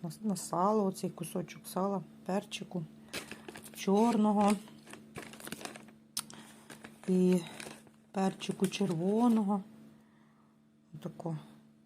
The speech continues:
Червоне, гостреньке таке. Ну, це таке, хто може їсти, хто може. Я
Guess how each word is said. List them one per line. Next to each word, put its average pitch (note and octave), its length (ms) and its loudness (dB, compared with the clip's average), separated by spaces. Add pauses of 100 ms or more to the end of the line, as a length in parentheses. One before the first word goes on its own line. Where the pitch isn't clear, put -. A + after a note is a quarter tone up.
(1000)
Червоне, F3 500 0
гостреньке F#3 680 -2
таке. F3+ 340 -8 (3000)
Ну, B3 240 8 (320)
це - 120 0
таке, A#3 400 8
хто - 240 8
може G#3+ 340 10
їсти, G3+ 460 4 (440)
хто A#3 240 10
може. F#3 400 10 (1300)
Я G3+ 480 12